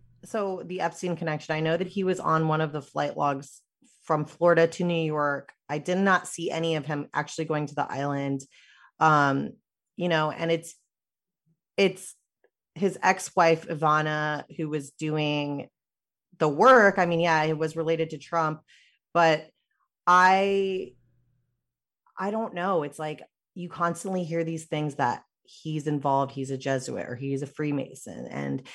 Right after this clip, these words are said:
he's very divisive. Um, I just, this is, like, one of the things that I also have to keep questioning,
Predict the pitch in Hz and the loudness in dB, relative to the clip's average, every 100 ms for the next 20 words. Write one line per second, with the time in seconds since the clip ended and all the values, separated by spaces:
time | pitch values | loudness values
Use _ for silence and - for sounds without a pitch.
0 | - - 190 165 160 190 214 196 185 156 | -20 -6 -6 -2 2 6 6 6 4 4
1 | 151 247 247 135 135 135 - _ _ _ | 4 4 0 -2 -2 -4 -10 _ _ _
2 | - _ _ - 170 156 139 139 135 - | -20 _ _ 0 4 4 2 -2 -8 -14
3 | _ _ _ _ _ _ _ _ _ _ | _ _ _ _ _ _ _ _ _ _
4 | 170 165 180 160 - 165 180 165 175 160 | -4 -2 -4 -6 -8 -8 -6 2 2 4
5 | 165 156 156 165 156 143 151 139 135 143 | 2 2 -2 0 -2 0 -2 -2 -2 -4
6 | 135 143 127 139 - 139 151 135 - 139 | -2 -4 -2 -2 -4 -12 -12 -8 -2 -2
7 | - - 165 175 180 | -4 -6 0 0 0